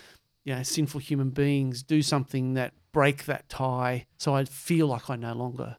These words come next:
belong? I was actually interested, I was listening to a couple of ads on the radio just this morning, and one ad was for, um, a super fund.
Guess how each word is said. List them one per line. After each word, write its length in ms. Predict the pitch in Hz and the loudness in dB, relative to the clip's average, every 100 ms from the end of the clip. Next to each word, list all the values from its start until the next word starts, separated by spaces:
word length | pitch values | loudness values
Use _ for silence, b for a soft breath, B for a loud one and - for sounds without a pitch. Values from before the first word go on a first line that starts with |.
| _ - | _ -10
belong? 320 | 131 131 131 - B B B | -2 -2 -2 -8 B B B
I 40 | |
was 120 | 175 196 | 2 4
actually 240 | 240 202 | 4 4
interested, 220 | 170 - | 2 4
I 40 | 175 | 4
was 120 | 143 | 4
listening 280 | 180 - 160 | 2 2 0
to 80 | 139 | 0
a 20 | |
couple 240 | - - | -2 -2
of 60 | 139 | 0
ads 360 | 147 156 131 - _ _ _ _ - | 0 2 -2 -6 _ _ _ _ -6
on 60 | 170 | 0
the 60 | 156 | 4
radio 220 | 147 127 | 4 2
just 240 | 131 147 | 0 -2
this 220 | 147 - 160 | -2 -2 0
morning, 420 | 180 147 139 180 B B B B | 0 0 -4 -12 B B B B
and 140 | 156 160 | 2 4
one 180 | 240 | 6
ad 200 | 277 220 | 6 4
was 240 | 165 160 - | 4 2 2
for, 400 | - 170 160 147 | -2 -2 -2 0
um, 240 | 139 131 | 0 -2
a 60 | - | -4
super 300 | - 233 240 | 0 2 2
fund. 380 | - 139 196 | -2 -2 -2